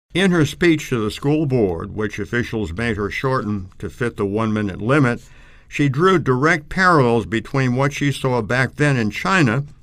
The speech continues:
and what she sees in the United States today. She said, "The communist regime used the same critical theory to divide people. The only difference is they use class instead of race."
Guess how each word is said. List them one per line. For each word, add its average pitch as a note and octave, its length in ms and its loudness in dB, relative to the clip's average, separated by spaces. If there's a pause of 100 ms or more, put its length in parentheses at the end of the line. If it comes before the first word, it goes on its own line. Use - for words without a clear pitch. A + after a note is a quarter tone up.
and F#2 200 -6
what G2+ 160 -4
she A2 180 -2
sees G2+ 560 -2
in G#2 120 -4
the G2 80 -4
United F#2+ 460 -4
States G2 360 -8
today. F2+ 500 -6 (520)
She G3+ 240 -2
said, A2 440 0 (100)
"The G2+ 80 -4
communist E3 580 2
regime B2+ 520 2
used C3+ 280 4
the G#2+ 100 -2
same D#3+ 420 0
critical D3+ 460 0
theory G#2 600 0
to G2+ 100 -6
divide G2 500 -4
people. F#2+ 440 -4 (600)
The G2 140 -4
only A#2 300 4
difference C#3 440 2
is A2+ 200 -2
they G#2 140 -2
use A2+ 320 0
class B2+ 600 -2
instead G2+ 420 -4
of E2 140 -8
race." F2 580 -8